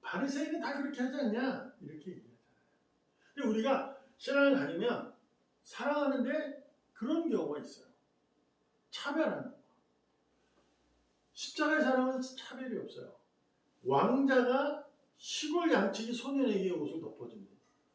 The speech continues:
이 사랑에는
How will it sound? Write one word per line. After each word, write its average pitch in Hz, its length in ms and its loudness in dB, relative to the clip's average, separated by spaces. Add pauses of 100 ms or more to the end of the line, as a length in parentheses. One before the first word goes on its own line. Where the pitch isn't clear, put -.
(3000)
이 147 80 -12
사랑에는 147 840 -8